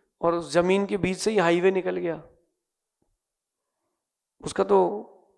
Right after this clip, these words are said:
पुश्तें तिर गई। एक व्यक्ति ने भी, एक किसान ने खेत में खुदाई कर रहा था, उसको इरेडियम मिल गया।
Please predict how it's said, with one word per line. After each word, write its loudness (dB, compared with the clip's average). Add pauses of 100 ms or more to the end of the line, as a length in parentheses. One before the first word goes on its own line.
(300)
पुश्तें 4
तिर 4
गई। 0 (2000)
एक 4
व्यक्ति 0
ने 6
भी, -2
एक -8
किसान -2
ने -4 (480)
खेत 0
में 0
खुदाई 0
कर -4
रहा 0
था, -4
उसको -4
इरेडियम 2
मिल 0
गया। -6